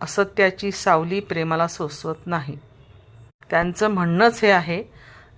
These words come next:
"जे घडलं ते सोड, जे घडवायचं आहे त्यासाठी लढ. मी आहे ना तुझ्या पाठीशी. माझ्या सततच्या नामस्मरणाने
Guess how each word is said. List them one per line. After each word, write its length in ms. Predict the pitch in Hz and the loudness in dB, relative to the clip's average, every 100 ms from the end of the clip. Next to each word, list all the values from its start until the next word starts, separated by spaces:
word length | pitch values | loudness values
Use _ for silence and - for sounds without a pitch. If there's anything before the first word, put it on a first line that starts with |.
| 165 | -6
"जे 240 | 180 208 | 2 4
घडलं 560 | 226 160 165 156 190 226 262 - - - - - _ - | 2 0 0 2 4 4 2 -12 -20 -20 -20 -20 _ 0
ते 140 | 196 | 0
सोड, 420 | 190 - 190 175 - - - - - - _ - - | -2 0 2 2 -2 -16 -20 -20 -20 -20 _ -18 -4
जे 160 | 180 | -2
घडवायचं 640 | 175 160 147 165 185 - 196 | 0 2 4 2 0 0 0
आहे 320 | 180 214 269 - - - - | 4 2 2 -4 -20 -20 -2
त्यासाठी 840 | 180 175 185 - 156 - 185 165 | 2 2 0 -4 -6 -6 -4 -2
लढ. 200 | 156 175 135 - - - - - | 2 0 0 -10 -20 -20 -20 -8
मी 220 | 170 208 | -2 2
आहे 240 | 240 262 | 4 4
ना 100 | 339 | 4
तुझ्या 280 | 370 285 254 | 4 4 2
पाठीशी. 580 | 254 202 - 156 - - - _ - - | 4 2 0 -6 -8 -14 -18 _ -16 -2
माझ्या 420 | 180 175 180 220 | 2 4 4 2
सततच्या 640 | 226 202 208 220 - 214 | 4 2 4 2 4 4
नामस्मरणाने 1080 | 196 160 175 180 185 165 165 185 196 147 | 6 2 0 -4 -6 -4 -2 -2 -2 -4